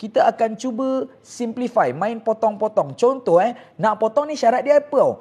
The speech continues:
Syarat dia mesti atas dengan bawah. Syarat dia mesti atas dengan bawah. Yang ini atas, yang sana tu bawah. Betul? Boleh potong. Kalau ada benda yang nak dipotong ataupun boleh dipotong. Contoh yang lain. Aha, aha.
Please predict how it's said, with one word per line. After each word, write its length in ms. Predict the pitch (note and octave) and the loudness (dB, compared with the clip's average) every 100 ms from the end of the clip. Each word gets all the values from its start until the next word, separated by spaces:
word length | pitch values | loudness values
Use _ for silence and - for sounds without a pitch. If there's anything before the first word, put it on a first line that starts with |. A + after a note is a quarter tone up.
| - - | -14 -6
Syarat 320 | G#3+ A3 A#3 | -2 0 -2
dia 80 | B3+ | -6
mesti 240 | A#3+ A3+ | -6 -6
atas 320 | G#3 - A#3 | -4 -2 -4
dengan 160 | G#3 G#3+ | -2 2
bawah. 320 | G#3 D3+ - - _ _ _ _ | 2 2 -2 -20 _ _ _ _
Syarat 320 | - F#3+ G3+ | -2 0 0
dia 160 | B3 | -2
mesti 160 | A#3 - | -4 -6
atas 320 | - G#3 F#3 | -6 -4 -4
dengan 80 | F#3+ | 2
bawah. 240 | F#3 C#3+ - - | 4 4 0 -4
Yang 320 | D3+ E3 F#3 | 0 0 -2
ini 80 | A3+ | -6
atas, 480 | G#3 F#3 C4 C4+ F3+ | -6 -2 -2 -2 -4
yang 80 | D#3+ | -4
sana 240 | F3 F3 | -2 -2
tu 80 | E3 | 0
bawah. 320 | D#3 C3+ - - _ - | 2 2 -2 -12 _ -8
Betul? 320 | C3 B3 C#4 - _ _ C3 | -2 0 -2 -14 _ _ 0
Boleh 320 | D3 D3 F3 E3 | 2 4 2 2
potong. 480 | D3+ C#3+ B2 A2+ - | 0 0 -2 -6 -4
Kalau 480 | G#3 G#3 G#3+ G#3+ A3 E3 | 0 2 2 2 2 0
ada 160 | F3 F3 | -4 -4
benda 320 | E3+ E3+ G#3 | -6 -4 -4
yang 240 | G#3 F3 E3+ D#3 | -2 -4 -6 -8
nak 240 | F3+ - | -12 -12
dipotong 480 | C3+ B2+ B2 A#2+ A#2 | -10 -8 -4 -4 -6
ataupun 400 | A#2 C3+ D#3 C#3+ | -10 -4 -4 -4
boleh 320 | C#3 C3+ C3 | -4 -2 -4
dipotong. 480 | B2+ B2+ - G2+ - - | -2 -4 -2 -6 -8 -20
Contoh 320 | - A3 A#3 C4+ | -6 -4 -2 -2
yang 80 | |
lain. 240 | C4+ B3+ - | 2 0 0
Aha, 480 | G3+ G#3+ B3 G#3+ G#3 | -2 0 0 -2 -4
aha. 260 | A#3 A#3 | -2 -2